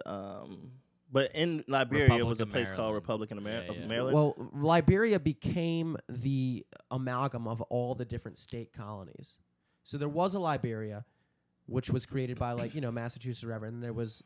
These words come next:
Speaker 3: Republic of Maryland, and there was
Speaker 1: But I'm just trying to say
Speaker 3: Mississippi
Speaker 1: the
Speaker 3: and Africa.
Speaker 1: Republic of Maryland is where specifically the state of Maryland sent
Speaker 3: Yes,
Speaker 1: this.
Speaker 3: yes.
Speaker 1: That's crazy. When I think about things like that, man,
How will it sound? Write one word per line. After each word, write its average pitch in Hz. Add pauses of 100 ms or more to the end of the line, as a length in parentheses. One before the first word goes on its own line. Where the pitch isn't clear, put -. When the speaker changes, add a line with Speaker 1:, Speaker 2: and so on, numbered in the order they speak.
Speaker 3:
Republic 120
of 120
Maryland, 110 (340)
and 110
there 110
was 107
Speaker 1:
But 123
I'm 156
just 156
trying 160
to -
say 165
Speaker 3:
Mississippi 117
Speaker 1:
the 120
Speaker 3:
and 123
Africa. 113
Speaker 1:
Republic 160
of 113
Maryland 120
is 101
where 98
specifically 110
the 95
state 113
of 95
Maryland 92
sent 107
Speaker 3:
Yes, -
Speaker 1:
this. -
Speaker 3:
yes. 120
Speaker 1:
That's 220
crazy. 175
When 190
I 240
think 247
about 208
things 151
like 117
that, -
man, 87